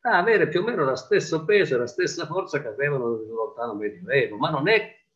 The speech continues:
molto diverso da allora. E se voi ci riflettete, noi viviamo in un paese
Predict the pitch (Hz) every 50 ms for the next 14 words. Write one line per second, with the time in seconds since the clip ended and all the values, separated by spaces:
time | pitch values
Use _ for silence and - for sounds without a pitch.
0 | _ _ - 135 165 180 180 - - 151 131 131 139 131 156 151 139 - - 143
1 | 127 120 127 123 117 117 117 120 113 107 95 - 95 - - 127 127 113 - 123
2 | 117 120 170 185 180 175 - 143 139 135 147 139 127 123 120 - _ - - -
3 | - - _ _ - 139 180 180 139 113 135 143 147 180 156 127 117 131 156 156
4 | - - 131 120 110 110 107 - - - - - _ _